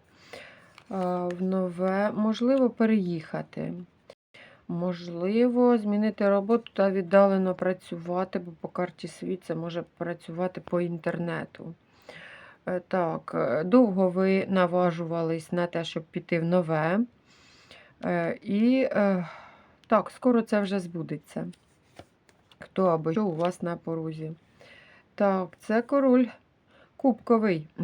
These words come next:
<clears throat> водяної стихії. Рак, скорпіон, риби. Емоційна людєва-, людина, чуттєва, е, романтична.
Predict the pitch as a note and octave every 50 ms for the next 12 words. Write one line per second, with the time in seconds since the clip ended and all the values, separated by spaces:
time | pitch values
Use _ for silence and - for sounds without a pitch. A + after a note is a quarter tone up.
0 | F#3+ F#3+ - _ _ _ - B3+ B3+ A#3 A3 G3 F3+ F3 F3+ F3 G3 G#3 G3 A3
1 | G#3+ G#3+ G#3 F#3+ E3+ F3 F3+ _ - F#3+ F#3 - - G#3+ G#3 G#3 - - _ _
2 | _ _ _ _ _ _ _ _ _ _ _ _ _ _ _ _ _ _ _ -
3 | - F3+ G3 G#3+ A3+ F#3+ F#3+ - - - G#3 G3 F#3+ - - G#3 G3+ G3 G3 G3
4 | G3 F#3+ F#3 F3+ F#3 F#3+ G3 - _ _ - - - - - - _ - - D#4
5 | D#4 C#4 A#3 A#3 - - G3+ F#3+ F3+ F3+ F3+ F3+ F3+ F3 F3 F3+ E3+ F3+ F3+ F3
6 | E3+ F3 - - - - F#3 F3+ F#3 F#3+ E3+ F3+ F3+ F3 F3 F3+ F3+ - - C4+
7 | A#3+ - - - - F3+ E3+ E3 E3 E3+ E3+ E3+ F3+ - - - - - - -
8 | _ - F#3+ F#3 F3+ F3+ F3+ F#3 - A3 A3 A#3+ B3 A#3 A3+ A#3 A#3 A3+ A3 G3
9 | - _ - F#3+ F#3 E3 D#3 - - - - F3 E3+ E3+ F3 F3+